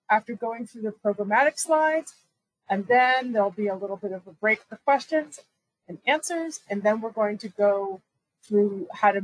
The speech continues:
actually make an application in the e-procurement environment. And then we'll have questions at the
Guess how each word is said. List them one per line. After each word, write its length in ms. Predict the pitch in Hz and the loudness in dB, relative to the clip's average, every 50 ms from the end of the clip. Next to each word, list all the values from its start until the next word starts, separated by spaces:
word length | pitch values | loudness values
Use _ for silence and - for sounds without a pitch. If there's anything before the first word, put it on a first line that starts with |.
| 202 | -2
actually 340 | 185 185 - - - 196 185 | -2 -2 -2 -4 -10 -10 -10
make 260 | 185 185 190 185 - | -8 -6 -6 -6 -6
an 100 | 202 196 - 185 | -8 -10 -8 -8
application 840 | 185 - 190 185 - _ 254 277 277 - - 320 302 302 294 294 - _ _ _ _ _ | -8 -8 -10 -14 -14 _ -4 -4 -4 -2 0 0 0 0 0 -4 -8 _ _ _ _ _
in 420 | 196 196 196 196 196 190 185 185 - _ _ _ _ _ _ _ - | -8 -8 -8 -8 -10 -14 -16 -18 -20 _ _ _ _ _ _ _ -14
the 120 | 202 - - | -14 -12 -10
e-procurement 720 | 208 - _ - 180 - _ 208 202 196 190 190 185 _ - | -10 -12 _ -12 -16 -8 _ -2 -2 -2 -2 -4 -6 _ -12
environment. 720 | 190 175 165 196 214 262 285 302 302 320 330 330 320 - - _ _ _ _ _ _ _ - | -12 -2 2 4 4 4 4 4 2 2 0 -2 -2 -6 -14 _ _ _ _ _ _ _ -2
And 120 | 285 302 | 2 4
then 120 | 320 320 | 4 6
we'll 160 | 320 320 311 277 | 6 6 6 6
have 200 | 294 285 285 _ | 4 0 0 _
questions 340 | - 269 226 - - 262 240 | 0 0 0 0 -4 -8 -6
at 140 | 240 220 - | -8 -8 -8
the 100 | 247 233 | -10 -12